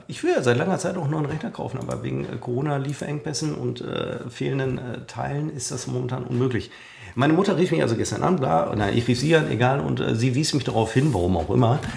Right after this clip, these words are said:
dass es bei Edeka gerade sehr günstig Erdbeeren gäbe. Und, ähm, ob ich denn auch mal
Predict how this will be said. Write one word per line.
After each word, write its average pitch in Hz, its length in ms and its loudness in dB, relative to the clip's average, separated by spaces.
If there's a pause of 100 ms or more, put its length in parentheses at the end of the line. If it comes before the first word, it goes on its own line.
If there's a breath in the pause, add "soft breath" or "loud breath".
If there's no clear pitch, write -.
(140)
dass 113 160 4
es 120 180 2
bei 110 160 4
Edeka 139 400 4
gerade 98 500 2 (100)
sehr 120 260 4
günstig 147 600 0
Erdbeeren 98 960 2
gäbe. 95 680 2 (1500 loud breath)
Und, 120 440 4
ähm, 123 680 8 (100)
ob - 160 4
ich - 160 2
denn 151 160 6
auch 139 160 6
mal 151 160 4